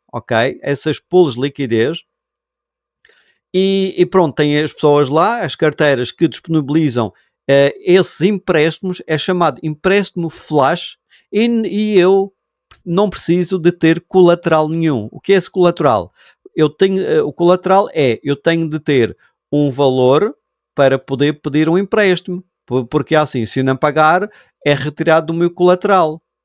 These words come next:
entendem? Então, aqui não existe, porque o que é que acontece? O valor sai da carteira de, digamos, dessa pessoa, desse protocolo,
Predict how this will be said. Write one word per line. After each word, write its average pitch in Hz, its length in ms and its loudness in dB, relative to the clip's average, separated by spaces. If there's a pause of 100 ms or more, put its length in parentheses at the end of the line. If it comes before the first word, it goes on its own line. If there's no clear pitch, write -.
(120)
entendem? 139 640 -2
Então, 170 500 -2
aqui 180 400 0
não 180 220 2
existe, 180 480 -2 (100)
porque 170 440 0
o 151 80 -8
que 196 80 0
é 190 40 2
que 185 60 -4
acontece? 175 480 0 (320)
O 147 120 0
valor 208 320 2
sai 170 300 0
da 170 100 -2
carteira 147 440 0
de, 131 120 -2 (800)
digamos, 120 320 -2
dessa 127 240 -2
pessoa, 113 380 0
desse 117 320 -6
protocolo, 113 680 -2